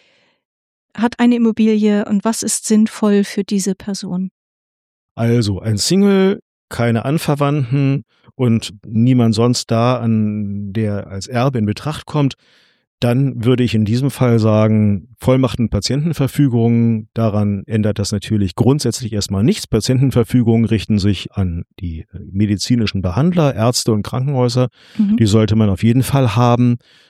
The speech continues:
Speaker 2: wenn man, äh, sicher sein möchte, dass nur das mit mir geschieht, was ich möchte.
Speaker 1: Mhm.
Speaker 2: Vollmachten, ja gut,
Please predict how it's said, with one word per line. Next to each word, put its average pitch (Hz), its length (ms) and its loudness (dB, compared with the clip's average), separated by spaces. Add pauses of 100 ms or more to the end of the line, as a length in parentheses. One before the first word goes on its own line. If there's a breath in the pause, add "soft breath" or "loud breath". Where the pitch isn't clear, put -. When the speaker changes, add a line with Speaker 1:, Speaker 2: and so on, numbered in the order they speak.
Speaker 2:
wenn 104 240 2
man, 101 320 0
äh, 101 320 -2
sicher 110 340 0
sein 107 260 4
möchte, 104 320 0
dass 98 260 -2
nur 101 180 2
das - 420 -2
mit 98 540 -4
mir 104 260 2
geschieht, 104 400 0
was - 380 -4
ich - 240 -10
möchte. 117 520 0
Speaker 1:
Mhm. 226 280 2 (520 soft breath)
Speaker 2:
Vollmachten, 143 880 2
ja 131 200 4
gut, 131 360 0